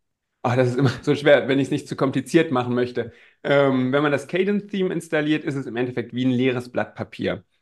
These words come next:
Und, ähm, wenn man eben eins meiner Child-Themes kauft, hat man direkt Designs, die man halt, ähm, laden kann und wie gesagt, wo man dann einfach anfangen kann, Bilder auszutauschen, Texte auszutauschen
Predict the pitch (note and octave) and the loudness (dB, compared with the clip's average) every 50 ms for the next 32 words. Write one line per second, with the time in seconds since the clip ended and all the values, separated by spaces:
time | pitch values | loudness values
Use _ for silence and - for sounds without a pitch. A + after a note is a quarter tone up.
0 | _ _ _ - - A#2+ A#2 A2+ A2 A2 A2 G#2+ G#2 - A2+ A2 A2+ A2+ A#2 A#2+ | _ _ _ 0 4 6 6 8 8 6 6 4 2 2 2 4 4 4 4 4
1 | A2+ A2 A2 - - A2+ A2 G#2+ G#2+ - - G#2+ B2 B2 B2 B2 B2 A#2 A#2+ B2+ | 4 4 2 2 2 2 2 2 0 0 0 2 2 2 0 0 0 2 2 2
2 | B2+ A#2+ A#2 - _ _ _ _ _ - - C3+ C#3 E3 F3 E3+ - - F#3 F#3+ | 2 0 -2 -4 _ _ _ _ _ -4 0 2 2 2 0 -4 -6 -4 -2 0
3 | F#3+ F#3+ F#3+ - - - E3 D#3+ E3+ F#3 F3+ - - _ _ _ _ _ _ - | 0 -2 -2 -6 -8 -4 -2 -2 -2 -2 -4 -8 -18 _ _ _ _ _ _ -2
4 | C3 C3+ C#3 C3+ C3 B2+ B2+ A#2+ C3+ C3+ - - - - C3 A2+ A#2 A2 A2 A2+ | 0 2 2 2 2 2 0 0 0 -2 -4 -8 -8 -6 -4 0 2 2 2 2
5 | A2+ G#2+ G#2+ - - - A2 A2 G#2+ G2+ G2+ G2+ G2+ G#2+ F#2+ F#2+ F#2+ G2 F#2+ - | 0 -2 -4 -8 -8 -6 -4 -2 0 0 0 0 -2 -2 -2 0 -2 -2 -6 -10
6 | - - - G#2 G2 F#2+ F#2 - - _ - A2 G#2+ G2+ G2 G2+ A#2 C3+ D#3+ D#3+ | -8 -4 -2 0 0 -2 -4 -6 -10 _ -4 -2 0 2 4 4 4 4 2 0
7 | - - D#3+ D#3 E3+ F#3+ G3 - D#3+ B2+ A#2+ A2+ A#2+ A#2 G#2 G#2+ G2 F#2+ - A#2 | 0 2 2 2 2 0 0 -2 0 0 0 2 0 0 2 2 0 0 0 -2
8 | A2+ G#2+ G#2+ G2+ - - A#2 A#2 A#2+ - A2+ - - A#2 B2 B2 A2+ A2 A2+ A2 | 0 0 0 0 0 0 0 0 0 -2 -4 -2 0 -2 -2 -2 -4 -4 -4 -4
9 | A#2+ G#2+ G#2+ G#2+ - _ _ _ _ _ _ - C3 C3+ C3 C3 B2 - A#2 A#2+ | -4 -4 -6 -6 -8 _ _ _ _ _ _ 2 4 6 6 6 6 6 6 4
10 | A#2+ A#2+ - - - B2 - - A#2 A2 G#2+ A2+ A2+ - A#2 A2+ A2 A2 - A#2+ | 4 4 0 -6 -10 -10 -6 -2 0 0 0 0 -2 -4 -6 -6 -6 -4 -4 -4
11 | F#2+ - - - - - F2 G#2+ G#2+ - - - - - - A2+ G#2 G#2 G#2+ - | -4 -4 -4 -4 -2 -2 0 -2 -2 -4 -6 -12 -10 -4 0 2 2 2 2 0
12 | - G#2 G#2 | -2 -4 -4